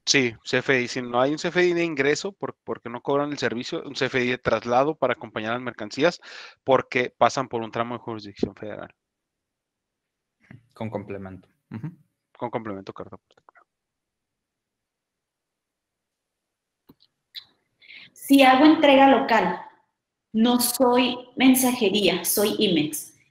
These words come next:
Speaker 3: con tra-, con transporte propio, sin ingresar a tramo federal, en la misma caja llevo mercancía para diez clientes. Tengo entendido que debo hacer con C F D I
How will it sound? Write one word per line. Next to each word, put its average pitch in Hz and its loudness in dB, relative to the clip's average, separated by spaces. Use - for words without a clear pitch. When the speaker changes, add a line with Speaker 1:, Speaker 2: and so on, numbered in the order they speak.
Speaker 3:
con 233 2
tra-, 208 -4
con 233 0
transporte 214 0
propio, 170 -2
sin 220 -2
ingresar 208 0
a - 2
tramo 226 2
federal, 196 2
en 220 0
la 190 2
misma 214 2
caja 220 -2
llevo 220 4
mercancía 214 0
para 180 2
diez 180 -4
clientes. 208 -2
Tengo 254 6
entendido 226 2
que 208 0
debo 202 2
hacer 208 -2
con 202 0
C 180 0
F 190 -2
D 190 -2
I 202 -2